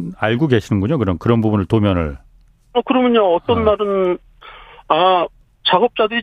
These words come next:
Speaker 2: 전부 아는 건 아니고
Speaker 1: 예.
Speaker 2: 작업을 지시하는 그 반장이나
Speaker 1: 반장, 예.
Speaker 2: 팀장은 알죠.
Speaker 1: 예,
Speaker 2: 그래서
Speaker 1: 예.
Speaker 2: "이 부분이 뭐가 잘못됐다. 이거
Speaker 1: 예, 예.
Speaker 2: 설계가 잘못됐다. 뭐
Speaker 1: 예.
Speaker 2: 도면이 잘못됐다." 이렇게 얘기를 하면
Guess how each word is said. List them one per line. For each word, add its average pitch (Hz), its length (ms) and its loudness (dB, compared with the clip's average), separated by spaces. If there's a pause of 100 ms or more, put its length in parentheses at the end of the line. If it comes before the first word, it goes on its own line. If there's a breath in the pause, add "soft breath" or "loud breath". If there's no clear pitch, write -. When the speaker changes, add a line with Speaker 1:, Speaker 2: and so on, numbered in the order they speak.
Speaker 2:
전부 185 300 0
아는 156 220 0
건 208 140 2
아니고 143 540 2
Speaker 1:
예. 95 120 2
Speaker 2:
작업을 170 420 -2
지시하는 165 680 -2
그 143 540 2 (320 loud breath)
반장이나 147 800 2
Speaker 1:
반장, 87 200 2
예. 80 100 -4
Speaker 2:
팀장은 165 380 0
알죠. 110 500 2
Speaker 1:
예, 95 60 -2
Speaker 2:
그래서 90 360 0
Speaker 1:
예. 82 200 -10
Speaker 2:
"이 170 360 -4
부분이 147 360 0
뭐가 135 260 2
잘못됐다. 117 720 -2
이거 117 300 -2
Speaker 1:
예, 101 180 -4
예. 90 60 -4
Speaker 2:
설계가 175 340 0
잘못됐다. 107 680 -4
뭐 92 200 -2
Speaker 1:
예. 82 40 -8
Speaker 2:
도면이 117 400 0
잘못됐다." 113 520 -2
이렇게 117 320 -2
얘기를 127 260 0
하면 165 420 0